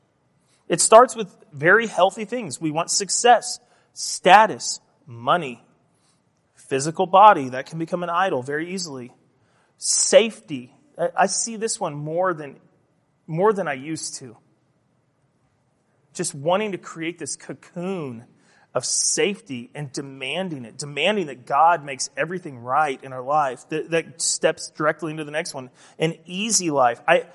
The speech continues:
I want things to work my way, and I don't necessarily want to work for them. One big one, especially, especially for younger people, relationships. Hey, I know that this isn't honoring to God. I know that he wants me to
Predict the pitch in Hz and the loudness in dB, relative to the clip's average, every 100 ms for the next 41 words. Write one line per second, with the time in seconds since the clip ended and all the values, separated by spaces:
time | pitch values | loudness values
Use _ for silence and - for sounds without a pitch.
0 | - - - 165 147 143 185 214 - - | -20 -6 2 2 2 -6 -2 -2 -4 -6
1 | 202 190 180 - - 139 156 185 180 165 | -4 -4 -8 -8 -8 -2 2 2 2 -6
2 | 165 165 160 165 156 143 147 160 151 175 | -4 -4 -4 -6 -6 -8 -8 -10 -6 -2
3 | 151 151 143 147 165 - - 165 175 151 | -2 -2 -4 -4 -6 -12 -8 -2 0 -2
4 | 139 127 - _ _ _ - 143 175 185 | -8 -14 -18 _ _ _ -12 0 2 2
5 | 151 - 170 170 190 165 - - 156 - | 0 -4 -4 -2 -4 -4 -8 -6 -6 -6
6 | 196 196 190 - - - 285 277 214 143 | -6 -6 -6 -14 -8 2 2 2 -4 -4
7 | 131 143 160 175 202 185 208 156 127 131 | -6 -8 -8 -8 -10 -4 -4 -4 -6 -6
8 | 151 - 151 - 139 - - - _ _ | -6 -8 -12 -14 -14 -14 -18 -20 _ _
9 | _ _ _ _ _ 165 156 160 175 165 | _ _ _ _ _ 2 2 2 -2 -4
10 | 156 151 170 143 151 139 143 147 135 135 | -2 0 0 -2 -8 -10 -12 -10 -8 -6
11 | 147 147 135 131 135 147 135 135 131 139 | -6 -8 -6 -2 2 2 -2 -12 -4 -2
12 | 147 139 160 131 135 139 - 143 139 - | -2 -4 -8 -12 -10 -10 -12 -16 -14 -10
13 | 143 135 | -10 -10